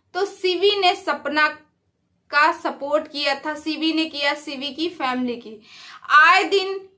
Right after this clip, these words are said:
हर दूसरे तीसरे दिन सीवी सपना से मिलती, सपना सीवी से मिलती। मगर ऐसा क्या हुआ दोनों के बीच में जो इतनी ज्यादा गहरी दोस्ती थी, वो दोस्ती चल नहीं पाई। सिर्फ और सिर्फ डेढ़ महीने में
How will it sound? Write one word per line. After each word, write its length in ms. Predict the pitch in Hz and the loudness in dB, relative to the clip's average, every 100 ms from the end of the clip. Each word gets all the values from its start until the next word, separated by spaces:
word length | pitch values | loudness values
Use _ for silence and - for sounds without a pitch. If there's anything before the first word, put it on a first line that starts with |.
| _ | _
हर 220 | - 370 | 2 2
दूसरे 440 | 294 339 339 339 320 | 2 -4 -4 0 -2
तीसरे 460 | 320 311 311 311 | -2 -6 -4 -4
दिन 260 | 294 311 339 | -2 -2 -4
सीवी 340 | 330 294 294 | -6 -8 -6
सपना 460 | 311 262 254 277 302 | -2 -2 -2 0 0
से 140 | 320 | 0
मिलती, 400 | 302 294 285 330 | -4 -4 -6 -6
सपना 460 | 359 285 285 294 311 | -4 -6 -6 -2 -2
सीवी 480 | 320 - 294 262 294 | -4 -8 -10 -8 -10
से 200 | 302 320 | -8 -6
मिलती। 520 | 339 214 196 208 202 - - - - | -4 -6 -10 -14 -18 -20 -20 -20 -6
मगर 200 | 302 330 | -2 2
ऐसा 440 | 403 370 349 427 | 4 4 2 -2
क्या 420 | 466 - - 349 403 | -2 -6 2 6 6
हुआ 320 | 370 370 370 | 4 4 4
दोनों 420 | 254 294 302 370 | 4 -2 2 0
के 260 | 403 453 285 | 2 0 0
बीच 380 | 262 294 320 | -4 -4 -2
में 240 | 339 359 370 | 0 -2 -2
जो 260 | 320 - - | -6 -8 -12
इतनी 480 | 302 330 330 453 440 | -6 -2 0 0 4
ज्यादा 340 | 381 311 311 | 4 4 2
गहरी 480 | 302 240 247 262 320 | 0 -2 -2 -4 -4
दोस्ती 500 | 302 285 277 - 277 | -2 -2 -2 -8 -14
थी, 360 | 247 330 427 - _ _ _ | -6 -6 -6 -10 _ _ _
वो 320 | 202 220 370 | -20 -2 0
दोस्ती 800 | 415 359 349 339 359 392 392 - _ - | 2 2 0 -2 -2 -2 -2 -10 _ -2
चल 260 | 330 330 | 0 2
नहीं 200 | 320 320 | 2 2
पाई। 440 | 311 311 302 339 - _ | 2 2 2 -2 -8 _
सिर्फ 320 | - 339 339 | -10 -8 -4
और 180 | 302 294 | -4 -4
सिर्फ 160 | 320 | -8
डेढ़ 380 | 262 208 269 320 | -8 -4 0 2
महीने 440 | 330 302 277 269 269 | 2 0 0 -4 -6
में 260 | 285 349 | -6 -8